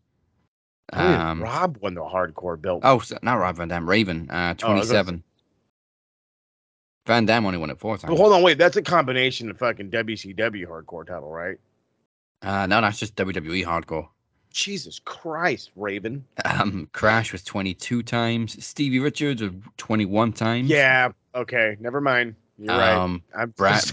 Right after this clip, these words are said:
Speaker 1: <laughs> the second you said Crash at twenty-two, I'm like, "Yeah, no, that means Raven had more." Okay. <laughs> That, that's right.
Speaker 2: Bradshaw was eighteen times. Sean Stasiak was fifteen times.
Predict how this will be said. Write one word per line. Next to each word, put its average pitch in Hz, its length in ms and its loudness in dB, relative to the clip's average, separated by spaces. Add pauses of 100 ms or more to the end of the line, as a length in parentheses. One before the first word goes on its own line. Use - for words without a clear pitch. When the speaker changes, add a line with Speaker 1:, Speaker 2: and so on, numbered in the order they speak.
(180)
Speaker 1:
<laughs> - 260 -16
the 196 100 6
second 202 480 2
you 247 120 2
said 160 360 -8
Crash 160 300 0 (200)
at 147 140 -6
twenty-two, - 760 -8
I'm 160 120 -8
like, 127 180 -2 (320)
"Yeah, 180 220 6
no, 175 200 8
that 127 160 4
means 131 220 0
Raven 131 240 4
had 147 160 2
more." 170 240 4
Okay. 151 340 -2
<laughs> - 40 -20
That, 120 240 4
that's - 1120 -8
right. - 260 -18
Speaker 2:
Bradshaw 92 520 0
was 78 160 -4
eighteen 90 340 -4
times. 107 280 -2
Sean 156 280 2
Stasiak 127 640 2
was - 140 -8
fifteen 170 640 0
times. 190 480 -2